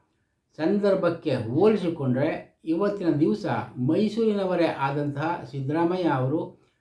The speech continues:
ಮೈಸೂರಿನವರೇ ಆದ ಸ್ನೇಹಮಯಿ ಕೃಷ್ಣ ಅವರ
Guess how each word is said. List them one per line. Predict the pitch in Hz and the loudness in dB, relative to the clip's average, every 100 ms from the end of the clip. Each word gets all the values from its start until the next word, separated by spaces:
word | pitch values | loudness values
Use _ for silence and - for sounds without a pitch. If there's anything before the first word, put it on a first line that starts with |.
| _ | _
ಮೈಸೂರಿನವರೇ | 214 202 220 214 202 190 185 | -2 0 2 4 2 2 2
ಆದ | 170 143 143 135 | 0 0 0 -2
ಸ್ನೇಹಮಯಿ | - 151 165 180 175 160 | 0 0 2 2 2 2
ಕೃಷ್ಣ | - 143 - - 175 160 | 0 -8 -8 -4 2 2
ಅವರ | 147 | 2